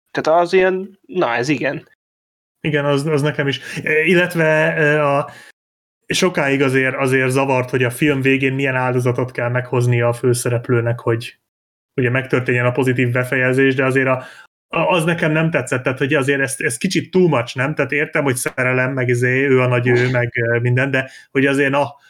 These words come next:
Speaker 2: hogy azért ezt, ezt ugye nem, nem gondoljátok komolyan, de a film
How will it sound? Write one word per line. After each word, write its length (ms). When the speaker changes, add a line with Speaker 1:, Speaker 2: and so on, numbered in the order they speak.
Speaker 2:
hogy 140
azért 240
ezt, 180
ezt 180
ugye 140
nem, 220
nem 160
gondoljátok 500
komolyan, 360
de 80
a 60
film 340